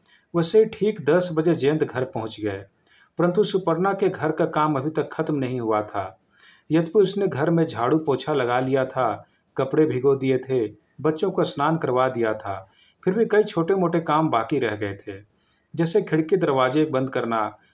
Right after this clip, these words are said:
बच्चों को शर्ट पैंट और जूते पहनाना, पाउडर लगाना, ताले और चाबी ढूंढना इत्यादि। सारा काम खत्म करते-करते आधे घंटे से ज़्यादा बीत गया। देर होते देख जयंत ड्राइंग रूम में बैठे-बैठे बच्चों पर चिचड़ा कर अपना गुस्सा उतारने लगे।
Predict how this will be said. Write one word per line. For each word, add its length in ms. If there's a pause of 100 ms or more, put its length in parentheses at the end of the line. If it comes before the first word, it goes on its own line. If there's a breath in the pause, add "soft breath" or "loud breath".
(160 soft breath)
बच्चों 300
को 160
शर्ट 300
पैंट 360
और 80
जूते 320
पहनाना, 500
पाउडर 420
लगाना, 520 (340 soft breath)
ताले 240
और 120
चाबी 380
ढूंढना 380
इत्यादि। 560 (800)
सारा 340
काम 320
खत्म 320
करते-करते 640
आधे 260
घंटे 260
से 160
ज़्यादा 300
बीत 300
गया। 300 (720 soft breath)
देर 220
होते 320
देख 220
जयंत 340
ड्राइंग 360
रूम 120
में 140
बैठे-बैठे 560
बच्चों 320
पर 200
चिचड़ा 400
कर 180
अपना 200
गुस्सा 360
उतारने 380
लगे। 340